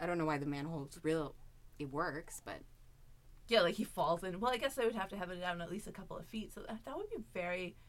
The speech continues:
Speaker 2: interesting, and I did not notice that at all. It's gotta be one
Speaker 1: Mm.
Speaker 2: of those, like, you know, like, the reflection in the van on Bob's Burgers where you see Jimmy Pesto for a second.
Speaker 1: Yeah.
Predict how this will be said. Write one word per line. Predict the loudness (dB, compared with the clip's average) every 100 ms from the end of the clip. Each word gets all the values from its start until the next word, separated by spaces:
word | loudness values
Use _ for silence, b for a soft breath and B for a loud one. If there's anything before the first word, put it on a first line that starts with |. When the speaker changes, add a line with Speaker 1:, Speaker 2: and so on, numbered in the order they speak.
| b -4
Speaker 2:
interesting, | 0 0 0 -4 -4 -4 -2
and | 0
I | 2
did | 2 4
not | 4 4 2
notice | 0 0 0
that | 2 2
at | 2
all. | 2 2 2 0
It's | -2
gotta | 0 0
be | 0
one | 0 -2
Speaker 1:
Mm. |
Speaker 2:
of | -2
those, | -2 0
like, | 0 -2 B B B B 2
you | 6
know, | 8
like, | 6 4
the |
reflection | 2 2 0 -2 0 2
in | 2
the | 2 2
van | 0 0 2
on | 2
Bob's | 2 -4 -6
Burgers | -2 0 0 0
where | -2
you | -2
see | -2
Jimmy | -2 -4
Pesto | -4 -4 -4 -6
for | -6
a | -4
second. | 0 6
Speaker 1:
Yeah. | 8 8 6